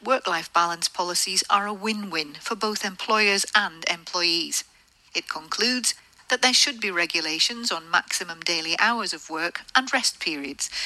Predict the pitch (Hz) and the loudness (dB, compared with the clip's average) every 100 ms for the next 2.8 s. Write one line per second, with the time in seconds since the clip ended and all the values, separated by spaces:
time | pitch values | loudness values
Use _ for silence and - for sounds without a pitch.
0 | - 269 240 226 247 233 - - 214 - | 0 2 4 2 2 2 2 0 -2 -6
1 | 170 165 175 - 160 147 - 147 _ - | -10 -8 -8 -2 -2 -2 -8 -10 _ -12
2 | - - - - 269 277 - | -10 -10 4 6 6 4 2